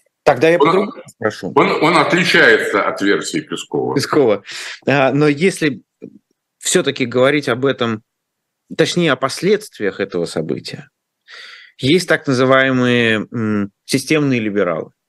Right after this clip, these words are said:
Speaker 1: Есть люди, которым, которые пытаются даже в сложившейся ситуации, даже не соглашаясь, м, сохранять ткань государства, если хотите.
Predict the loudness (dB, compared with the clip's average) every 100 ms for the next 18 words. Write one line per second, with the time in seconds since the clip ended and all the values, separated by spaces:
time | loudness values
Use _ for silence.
0 | _ _ _ _ _ _ -20 _ _ _
1 | -4 -4 0 0 0 -2 -4 -2 0 2
2 | 0 0 -2 -6 _ -20 -18 -18 _ _
3 | -4 -2 0 0 0 -2 -4 -8 0 0
4 | 2 0 -4 -2 -2 -2 -6 _ _ -10
5 | 0 2 0 -4 -6 -6 -4 -6 -8 -10
6 | -12 0 0 0 -2 -6 0 0 0 -2
7 | -2 -2 -2 -4 -6 -2 -2 0 0 0
8 | -2 -8 _ -20 -20 -20 _ _ _ _
9 | _ _ _ _ _ _ -10 -6 -2 0
10 | 2 0 0 -4 -8 0 0 0 -2 -2
11 | 0 0 -2 -10 -12 -12 -16 -10 -10 -10
12 | -16 -20